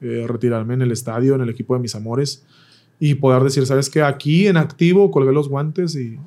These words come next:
y listo, ¿no? Hasta aquí se acabó". Eh, porque es algo que siempre quise, ¿no? Retirarme, pues, digamos que hasta con dignidad, ¿no? Que tú te retires por ti y no que el fútbol te retire, como dices, ¿no? Entonces sí me gustaría retirarme con mi gente, con mi gente de Rayados, con la afición,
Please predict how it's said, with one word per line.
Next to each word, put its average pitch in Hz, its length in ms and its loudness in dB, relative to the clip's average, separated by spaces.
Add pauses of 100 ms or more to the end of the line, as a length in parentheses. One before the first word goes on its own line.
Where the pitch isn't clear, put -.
(240)
y 123 80 -6
listo, 131 380 -2
¿no? 131 300 -6
Hasta 117 240 -8
aquí 117 160 -8
se 139 120 -2
acabó". 135 480 2 (440)
Eh, 123 560 0
porque 135 220 0
es 135 80 2
algo 160 180 4
que 156 80 0
siempre 147 340 2
quise, 175 300 0
¿no? 143 160 2
Retirarme, 131 720 2 (840)
pues, 160 160 4
digamos 151 320 4
que 190 100 4
hasta 160 220 2
con 135 200 0
dignidad, 135 560 2
¿no? 143 160 0
Que 135 100 0
tú 131 160 -4
te 151 140 0
retires 143 420 0
por 135 220 -6
ti 175 300 2
y - 20 4
no 143 180 0
que 147 60 0
el 139 80 2
fútbol 131 400 0
te 135 100 -2
retire, 127 360 0
como 120 220 -6
dices, 113 300 -8
¿no? 127 140 -6
Entonces 127 340 -2
sí 139 100 -2
me 143 120 0
gustaría 139 580 2
retirarme 131 720 -2
con 120 160 -6
mi 117 100 -8
gente, 131 460 -4
con 127 140 -10
mi 120 60 -8
gente 123 260 -6
de 127 60 -4
Rayados, 123 460 -2
con 123 140 -10
la 110 60 -8
afición, 123 520 -6